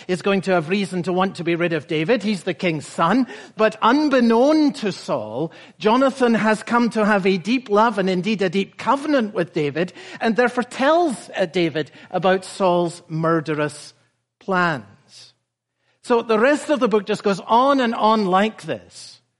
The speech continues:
Saul is always fighting David, and nothing he does ever works. And you know why?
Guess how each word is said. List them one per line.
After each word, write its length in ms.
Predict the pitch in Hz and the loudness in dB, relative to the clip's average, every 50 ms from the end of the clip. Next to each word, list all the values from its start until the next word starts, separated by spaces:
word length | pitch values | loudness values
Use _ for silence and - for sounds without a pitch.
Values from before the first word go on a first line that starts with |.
| _ _ _ _ _ _ _ _ | _ _ _ _ _ _ _ _
Saul 600 | _ - - - - 226 233 240 240 240 247 254 | _ -20 -18 -4 2 2 4 4 4 4 2 2
is 300 | 254 - - 185 170 - - _ _ | 0 0 0 0 -2 -4 -8 _ _
always 680 | - 240 277 311 311 311 302 285 240 185 156 139 - - | 2 4 4 6 6 6 4 2 0 -2 -4 -4 -6 -8
fighting 520 | - - 175 170 156 - - 147 117 120 | -6 -4 -4 -4 -4 -6 -10 -12 -12 -8
David, 520 | 113 147 156 160 156 160 160 151 151 _ _ _ _ _ _ _ _ _ _ _ _ _ _ _ _ _ _ _ _ _ _ _ _ _ _ _ _ - | -4 -2 -2 -2 -2 -4 -6 -8 -8 _ _ _ _ _ _ _ _ _ _ _ _ _ _ _ _ _ _ _ _ _ _ _ _ _ _ _ _ -12
and 240 | 131 123 120 120 113 | -10 -10 -10 -6 -4
nothing 580 | 156 180 180 - - 208 202 202 208 196 175 - _ _ _ _ | -2 -4 -2 -2 -2 -2 -2 -2 -4 -8 -10 -14 _ _ _ _
he 100 | - 120 | -20 -18
does 540 | 104 - 127 131 127 120 113 - - - - _ _ _ _ _ _ _ _ _ _ _ _ _ _ _ _ _ _ _ | -12 -8 -6 -6 -6 -6 -8 -12 -18 -20 -20 _ _ _ _ _ _ _ _ _ _ _ _ _ _ _ _ _ _ _
ever 240 | - 127 113 123 123 | -10 -10 -8 -8 -10
works. 420 | 120 110 92 90 - _ _ _ _ _ _ _ _ _ _ _ _ _ _ _ _ _ _ _ _ _ _ _ _ _ _ _ _ _ _ _ _ _ _ _ _ _ _ _ _ _ _ _ _ _ _ _ - | -10 -12 -16 -20 -20 _ _ _ _ _ _ _ _ _ _ _ _ _ _ _ _ _ _ _ _ _ _ _ _ _ _ _ _ _ _ _ _ _ _ _ _ _ _ _ _ _ _ _ _ _ _ _ -16
And 120 | - 135 | -10 -6
you 80 | 147 180 | -2 0
know 100 | 220 247 | 2 2
why? 520 | 262 220 220 247 254 233 175 131 110 95 | 2 2 2 2 2 2 0 -2 -6 -10